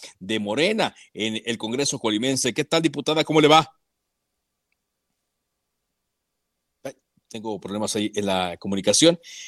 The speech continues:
En un momento restablezco el, el,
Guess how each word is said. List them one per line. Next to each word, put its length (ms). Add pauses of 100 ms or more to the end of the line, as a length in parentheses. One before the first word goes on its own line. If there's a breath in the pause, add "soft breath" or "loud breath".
(160 loud breath)
En 160
un 60
momento 420 (140)
restablezco 800
el, 260
el, 300